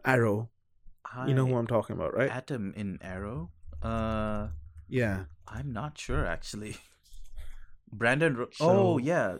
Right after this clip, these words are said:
Speaker 2: He was the one who played, um, uh, Superman, right?
Speaker 1: Right.
Speaker 2: Yeah.
Speaker 1: Yeah. So Ray, Ray Palmer. Wait, <laughs> not Ray Palmer, but,
Speaker 2: Yeah,
Speaker 1: uh,
Speaker 2: um, Ray Palmer,
Speaker 1: Pa-
Speaker 2: yeah.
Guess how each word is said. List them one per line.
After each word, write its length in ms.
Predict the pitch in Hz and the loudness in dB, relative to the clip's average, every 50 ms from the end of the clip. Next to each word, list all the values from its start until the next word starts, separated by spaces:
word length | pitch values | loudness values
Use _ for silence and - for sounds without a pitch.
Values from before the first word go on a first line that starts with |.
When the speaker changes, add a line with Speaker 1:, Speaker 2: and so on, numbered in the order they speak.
| - - | -10 -14
Speaker 2:
He 220 | - - 180 180 | -8 -4 -2 -2
was 100 | 175 160 | -2 0
the 80 | - 170 | 0 0
one 120 | 165 165 | 0 0
who 100 | 170 156 | 0 -2
played, 260 | 151 151 151 151 139 127 | 0 0 0 2 2 2
um, 600 | 123 123 117 117 113 110 104 98 104 101 - - - _ _ _ _ - | 2 2 2 0 0 0 -2 -2 -4 -6 -8 -10 -16 _ _ _ _ -6
uh, 280 | 120 110 104 104 95 92 | -4 -4 -2 -4 -4 -6
Superman, 480 | - - 151 147 156 107 95 87 87 | -6 -6 -4 -2 -2 -2 -2 -4 -4
right? 300 | 87 87 104 160 202 - _ _ _ _ _ _ _ _ _ _ _ _ _ _ _ _ _ _ _ _ _ _ _ _ - - - | -6 -6 -6 -6 -6 -8 _ _ _ _ _ _ _ _ _ _ _ _ _ _ _ _ _ _ _ _ _ _ _ _ -20 -6 4
Speaker 1:
Right. 320 | - 135 139 139 127 - - - | 8 12 12 12 12 10 6 6
Speaker 2:
Yeah. 120 | 120 143 | 8 10
Speaker 1:
Yeah. 220 | 147 143 120 80 | 12 12 12 10
So 440 | - - - 131 123 117 110 107 - _ _ _ _ _ _ _ - | 6 4 4 6 8 8 8 6 2 _ _ _ _ _ _ _ 4
Ray, 300 | 123 131 143 143 139 - - - | 10 12 12 12 12 10 4 4
Ray 260 | 143 143 143 143 139 | 8 10 10 10 10
Palmer. 360 | 131 - 147 139 131 120 - - | 10 8 6 6 6 6 2 2
Wait, 300 | - 123 123 107 - - | 6 8 8 8 6 4
<laughs> 0 | |
not 380 | - 98 - 117 135 165 147 123 | 0 0 6 10 12 12 12 12
Ray 180 | 120 139 131 117 | 12 12 12 12
Palmer, 440 | 107 - 139 131 117 110 110 104 95 | 12 12 12 12 12 8 6 4 4
but, 60 | 117 | 8
Speaker 2:
Yeah, 120 | 147 151 - | 8 8 8
Speaker 1:
uh, 640 | - 80 - 117 110 110 104 104 117 117 110 104 | 6 4 4 6 6 8 6 6 4 2 0 -2
Speaker 2:
um, 100 | 95 95 | -2 -2
Ray 140 | 107 127 135 | -2 -2 0
Palmer, 300 | 135 120 101 95 92 - | 2 0 0 0 0 -2
Speaker 1:
Pa- 60 | - - | -2 -2
Speaker 2:
yeah. 200 | 95 - - | -2 -4 -6